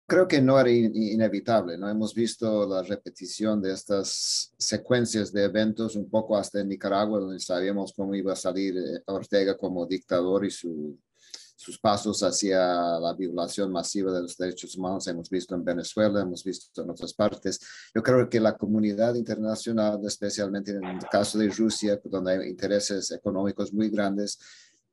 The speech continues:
tenía la ilusión de que no se iba a atrever a hacer eso y al final, pues, calcular mal, pero hubiera sido, no fácil, obviamente, pero, eh, eh, ah, hubiera sido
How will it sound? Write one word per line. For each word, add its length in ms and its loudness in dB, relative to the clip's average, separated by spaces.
tenía 340 4
la 160 6
ilusión 680 2
de 100 -2
que 140 -4
no 160 -2
se 200 -2
iba 300 0
a 140 -8
atrever 420 0
a 40 4
hacer 280 2
eso 480 -2
y 220 -2
al 180 2
final, 340 -4
pues, 280 -4
calcular 560 0
mal, 280 2
pero 200 0
hubiera 240 2
sido, 440 0
no 160 2
fácil, 460 0
obviamente, 560 -4
pero, 400 -4
eh, 160 -2
eh, 260 -4
ah, 400 0
hubiera 340 0
sido 480 -4